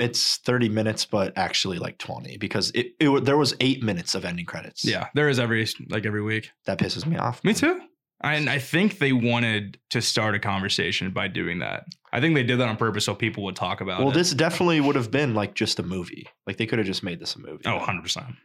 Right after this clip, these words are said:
Speaker 1: It's not like it's like
Speaker 2: 'Cause neither of them have their own standalone.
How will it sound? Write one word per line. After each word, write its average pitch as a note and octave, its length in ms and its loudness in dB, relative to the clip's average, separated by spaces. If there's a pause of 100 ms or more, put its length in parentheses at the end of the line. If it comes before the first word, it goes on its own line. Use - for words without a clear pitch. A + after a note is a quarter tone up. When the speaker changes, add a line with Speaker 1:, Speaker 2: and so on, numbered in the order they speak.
(180)
Speaker 1:
It's - 160 -4
not A#2 160 4
like A2+ 160 2
it's G#2+ 100 0
like A2 100 2
Speaker 2:
'Cause C3+ 120 2
neither D3 200 4
of B2+ 60 4
them A2+ 100 2
have G#2+ 140 0
their G#2+ 100 0
own F#2+ 100 -2
standalone. G2+ 520 -2